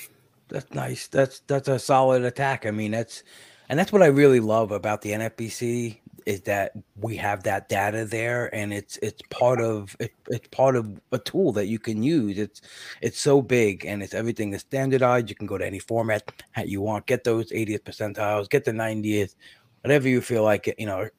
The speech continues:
extracting, and it's there. It's there for you to use and utilize. Um,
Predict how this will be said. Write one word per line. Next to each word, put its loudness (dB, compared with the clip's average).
extracting, -4
and -2
it's -8
there. 2
It's -8
there -2
for -10
you -6
to -10
use 4
and -8
utilize. 2
Um, -4